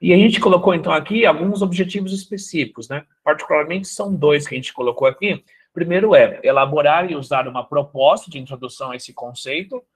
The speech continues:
para alunos do ensino médio. Então, a gente tá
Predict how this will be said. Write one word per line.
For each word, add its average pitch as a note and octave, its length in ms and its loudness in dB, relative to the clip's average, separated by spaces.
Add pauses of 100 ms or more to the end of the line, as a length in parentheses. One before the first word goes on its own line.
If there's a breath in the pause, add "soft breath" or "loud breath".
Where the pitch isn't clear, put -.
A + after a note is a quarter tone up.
(220)
para D3 260 2
alunos C3 480 -4
do B2 80 -10
ensino A#2 300 -14
médio. D#3 420 -4 (200)
Então, B2+ 120 -12
a B2 180 -2
gente C3 160 -4
tá B2+ 320 2